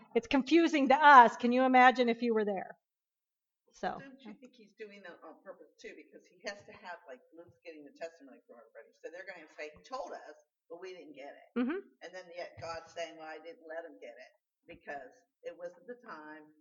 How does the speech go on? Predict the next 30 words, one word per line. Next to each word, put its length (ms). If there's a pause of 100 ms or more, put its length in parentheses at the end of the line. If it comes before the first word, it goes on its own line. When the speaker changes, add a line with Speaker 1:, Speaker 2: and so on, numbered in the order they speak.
(100)
Speaker 1:
Yep. 160
Speaker 2:
But 160
I 160
wanted 240
it 160
to 80
be 160
registered 560
here 240
that 400
I 320
knew 200 (360)
it 80
was 160
coming, 480
Speaker 1:
Mm-hmm. 280 (200)
Speaker 2:
and 80
therefore 400
they 240
had 80
to 80
be 80
my 240
witness 400 (160)
Speaker 1:
Mm-hmm. 320
Speaker 2:
to 160
what 80
I 240
knew 160
and 480